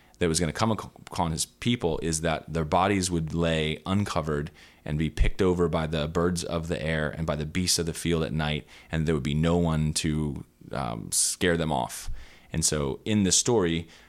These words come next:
uh, Rizpah, the concubine of Saul, whose two sons had been put to death by the, by the Gibeonites, um, the bodies were not removed, as it seemed they should have been, from Deuteronomy twenty-one.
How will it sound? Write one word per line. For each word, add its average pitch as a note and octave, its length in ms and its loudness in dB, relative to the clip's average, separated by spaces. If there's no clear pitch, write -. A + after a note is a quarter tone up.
uh, B1+ 200 -4
Rizpah, E2 640 2
the - 80 -8
concubine F2 560 0
of D2 60 -4
Saul, E2 540 0
whose F#2 180 2
two G#2 160 2
sons F#2 260 2
had E2 80 0
been D#2+ 100 -2
put F2+ 160 -2
to D#2+ 60 -6
death E2 220 0
by C2 80 -2
the, C#2+ 180 -6
by D2+ 120 -2
the D#2 120 -6
Gibeonites, E2 500 0
um, C#2+ 420 -2
the E2+ 180 2
bodies F#2 340 2
were E2+ 80 0
not F#2 240 0
removed, E2+ 440 0
as D#2 100 -4
it D2+ 60 -2
seemed E2+ 220 0
they C#2+ 60 -4
should A2 200 2
have F2 60 0
been, D2+ 220 -2
from D#2 280 -4
Deuteronomy D#2 380 -2
twenty-one. D#2 580 0